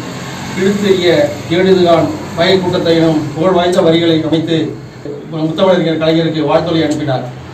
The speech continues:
அந்த பாவேந்தருக்கு முதன் முதலில் நமது முத்தமிழறிஞர் அவர்கள் பராசக்தி படத்தை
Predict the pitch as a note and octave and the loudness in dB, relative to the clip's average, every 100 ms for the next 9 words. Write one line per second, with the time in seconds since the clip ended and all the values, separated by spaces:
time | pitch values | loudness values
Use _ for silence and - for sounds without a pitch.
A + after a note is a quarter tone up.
0 | - - - D3+ E3 E3 D3 - - D3+ | -16 -18 -8 -4 2 2 2 -2 -4 0
1 | F3+ E3+ E3 E3 F3 D3 - - - - | 0 0 -2 -2 -2 -2 -4 -10 -14 -16
2 | - - - - D3+ G3 F#3 F#3 F#3 F#3+ | -14 -14 -14 -10 -2 0 2 2 2 2
3 | C#3 - - - D3 D#3+ E3 E3 D#3+ D3 | 0 -4 -4 -4 -4 -2 0 2 2 0
4 | C#3 D#3 G3+ F#3 E3 E3 D#3 D#3 D#3+ C#3 | -2 -2 0 2 2 0 0 0 0 -2
5 | - F#3 F#3+ - - D#3 D#3 D#3 D#3+ C3+ | -2 0 2 0 -2 -4 -2 -4 -4 -4